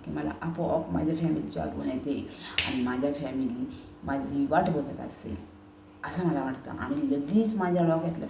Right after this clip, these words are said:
टाळा ओपन होतो, अशी चावी ओपन होते आणि लगेच ते विषय मला येते, सिच्युएशन येते आणि मी लगेच टक टक टक काय बोलते ना, ते मोबाईल व्हिडिओ काढून झाल्यानंतर कळतं मला की मी काय बोलले.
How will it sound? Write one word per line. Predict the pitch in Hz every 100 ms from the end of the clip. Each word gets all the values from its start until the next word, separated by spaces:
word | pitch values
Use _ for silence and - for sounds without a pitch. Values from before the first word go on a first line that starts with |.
| -
टाळा | 151 151 - - - - -
ओपन | 165 160 156
होतो, | 143 - -
अशी | - 175
चावी | - 170 151 - - - -
ओपन | 147 202 170
होते | - - - - - -
आणि | 185 202
लगेच | 220 269 262 247
ते | 214
विषय | 202 202
मला | 175 165 -
येते, | - - - - - - -
सिच्युएशन | 233 - 214 214 214 214 214
येते | - 262 233 220 - - -
आणि | 175 190
मी | 185
लगेच | 208 220 -
टक | 214 -
टक | 214 -
टक | 214 - 247
काय | 254
बोलते | 254 226 220
ना, | 220 - - - - 226
ते |
मोबाईल | 202 202 214 202 196 - - - - - - - - - - - - - - - - -
व्हिडिओ | 185 254 285
काढून | 226 208 214
झाल्यानंतर | 202 180 185 180 165 170
कळतं | 160 147 143 -
मला | 143 135 - - - -
की | 175
मी | 170 170
काय | - 156 156 180
बोलले. | 175 151 - 101